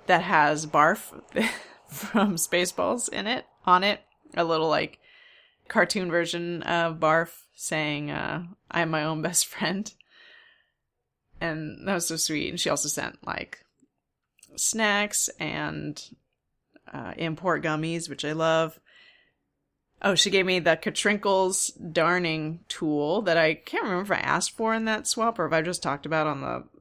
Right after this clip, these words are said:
podcast, 'cause I'm totally interested. Actually, Lucas has a sweater that got some moth holes, which, of course, is scary. Where the mo-, their moths are somewhere in our house, I know it. Um, so I've been th-, tempted to do some darning,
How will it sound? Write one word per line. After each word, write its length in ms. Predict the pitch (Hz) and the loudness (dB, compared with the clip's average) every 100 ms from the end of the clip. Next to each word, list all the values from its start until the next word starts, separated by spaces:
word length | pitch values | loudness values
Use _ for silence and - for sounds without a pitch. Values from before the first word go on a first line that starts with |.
| - - | -20 -6
podcast, 520 | 143 143 - - - | -6 -4 -4 -4 -6
'cause 140 | 170 | -6
I'm 260 | 143 147 92 | -4 -4 -4
totally 300 | - 202 175 | 0 0 0
interested. 560 | 151 151 - 139 156 - _ _ _ - | -2 -6 -4 -2 -4 -10 _ _ _ 0
Actually, 340 | 214 220 190 | 2 2 2
Lucas 320 | 170 185 269 262 | 2 0 0 0
has 200 | 202 175 | 0 0
a 120 | 156 | -2
sweater 580 | - - 156 156 170 175 | -2 -2 0 2 2 2
that 560 | 156 143 - - - | 2 2 0 -12 -10
got 180 | - 170 | -4 -2
some 120 | 190 | -2
moth 320 | 151 127 139 - | -2 -2 -2 -4
holes, 300 | 190 202 135 | -6 -4 -6
which, 220 | 135 - | -8 -10
of 60 | |
course, 340 | - 156 151 - | -6 -4 -2 -2
is 340 | 143 - - - - - - - - - - - | -2 -6 -6 -14 -20 -20 -20 -20 -20 -20 -20 -10
scary. 720 | - - 214 208 208 330 302 - | -6 0 2 4 4 2 -2 -8
Where 380 | 262 226 220 220 | 0 2 4 4
the 80 | 214 | 2
mo-, 160 | 196 - | -2 -2
their 120 | 202 | 0
moths 300 | 202 202 208 | 2 2 2
are 80 | 220 | 0
somewhere 400 | 220 202 185 180 | 2 0 0 0
in 80 | 175 | 2
our 100 | 202 | 2
house, 340 | 202 175 185 | 2 2 0
I 60 | 175 | -2
know 220 | 180 170 | 0 0
it. 140 | 165 - - - - - - - - - | -2 -6 -18 -20 -20 -20 -20 -20 -10 -2
Um, 280 | 185 170 | 0 2
so 140 | 170 165 | 2 2
I've 100 | 156 | 0
been 100 | 160 | -2
th-, 240 | 285 277 | -2 0
tempted 400 | - 233 240 208 | 0 2 0 -2
to 120 | 226 | -2
do 220 | 175 170 165 | 0 -2 -2
some 200 | 165 156 | -2 0
darning, 540 | 156 160 165 165 | 2 2 0 -4